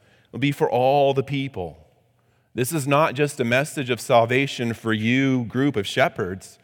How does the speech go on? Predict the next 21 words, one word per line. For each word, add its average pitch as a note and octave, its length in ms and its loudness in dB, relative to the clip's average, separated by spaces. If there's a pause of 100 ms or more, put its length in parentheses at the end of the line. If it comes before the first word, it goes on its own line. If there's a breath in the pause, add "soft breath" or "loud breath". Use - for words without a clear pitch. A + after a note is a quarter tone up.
(340 soft breath)
This E3 220 6
is E3+ 100 -10
a C#3 80 -4
salvation, B2+ 600 0
a B2+ 80 2
divine B2+ 500 2
declaration C3 680 2
by B2+ 200 4
the A#2+ 120 -2
Creator B2+ 500 0
of A2 80 0
all A#2 180 6
things C#3 380 -6
that G#2+ 120 -4
He C3 140 -2
has A2+ 180 -2
come B2+ 340 -2 (280 loud breath)
to C3+ 200 -2
redeem C3 1000 -2 (760)
His B2 240 -4
people. E2+ 640 -10